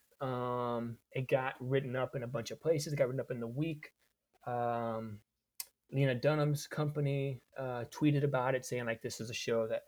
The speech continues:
you know, everyone should be seeing right now." And so, yeah, it got some great press. Um, and we, I think, fell in love with working with each other. Um, we just had this, we have this great collaboration. And so we came up with, uh,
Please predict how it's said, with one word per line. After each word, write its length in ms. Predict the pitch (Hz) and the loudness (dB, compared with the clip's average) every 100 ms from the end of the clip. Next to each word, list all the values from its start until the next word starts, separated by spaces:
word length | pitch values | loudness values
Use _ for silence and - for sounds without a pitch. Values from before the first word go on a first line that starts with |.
| _ | _
you 80 | 113 | -6
know, 80 | 107 | -2
everyone 260 | 104 110 | -2 -4
should 160 | 110 107 | -6 -10
be 80 | 104 | -10
seeing 320 | - 170 160 | -4 -2 0
right 180 | 151 147 | 0 0
now." 340 | 139 135 139 | 0 2 0
And 100 | 139 | -2
so, 100 | - 135 | -2 2
yeah, 80 | |
it 80 | 139 | 2
got 140 | 143 139 | 2 0
some 100 | 151 | 0
great 220 | 139 - | 0 2
press. 320 | 127 143 - - - - _ _ _ _ - | 0 -2 -6 -14 -20 -20 _ _ _ _ -4
Um, 540 | 127 127 127 123 127 - | 0 0 0 -2 -4 0
and 320 | 139 135 120 | 4 4 2
we, 600 | 135 139 135 135 131 135 127 | 2 6 6 6 4 2 -2
I 60 | 123 | -4
think, 260 | - 120 - | -2 -4 0
fell 220 | 143 127 | 2 2
in 140 | 117 | 4
love 200 | 117 117 | 4 4
with 100 | 117 | 2
working 340 | 110 117 165 139 | 2 2 2 0
with 120 | 113 | -2
each 220 | 107 - | -2 2
other. 260 | 101 107 123 _ _ _ - | 2 2 -4 _ _ _ -14
Um, 320 | 127 123 120 120 | -8 -6 -6 -6
we 120 | 120 | -6
just 200 | - - | -8 -2
had 180 | 117 123 | 0 0
this, 240 | 120 - - | -4 -6 -2
we 60 | |
have 120 | 117 123 | 0 0
this 140 | 113 | -4
great 260 | - 120 - | -2 -2 -2
collaboration. 720 | 120 110 113 104 113 226 269 _ _ _ _ _ _ _ _ - - | 0 0 2 0 0 -2 -2 _ _ _ _ _ _ _ _ -20 -6
And 120 | 143 | -4
so 220 | 135 - 135 | -2 0 0
we 160 | 131 | 0
came 340 | - - 143 131 | -6 -2 0 0
up 160 | 143 - | -2 -6
with, 600 | 123 123 120 117 120 - _ _ _ _ _ _ _ _ _ - | -6 -4 -2 -4 -6 -16 _ _ _ _ _ _ _ _ _ -12
uh, 260 | 120 120 | -8 -8